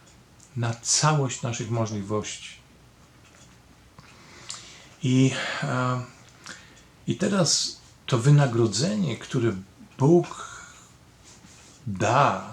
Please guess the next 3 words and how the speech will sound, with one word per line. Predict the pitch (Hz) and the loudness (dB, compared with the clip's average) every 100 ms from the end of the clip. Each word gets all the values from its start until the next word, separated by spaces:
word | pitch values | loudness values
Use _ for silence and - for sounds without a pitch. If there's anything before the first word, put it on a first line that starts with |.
| 139 - - - - - - - - 113 | -16 -20 -20 -20 -20 -20 -20 -20 -12 -2
dam | 120 143 139 123 123 135 160 - 262 208 131 | 2 2 2 -2 -8 -14 -18 -14 -12 -12 -6
wierzącym | 104 110 110 143 143 120 101 | 0 2 4 2 2 -2 -4
ludziom, | 120 131 104 98 101 | -2 -2 -4 -6 -8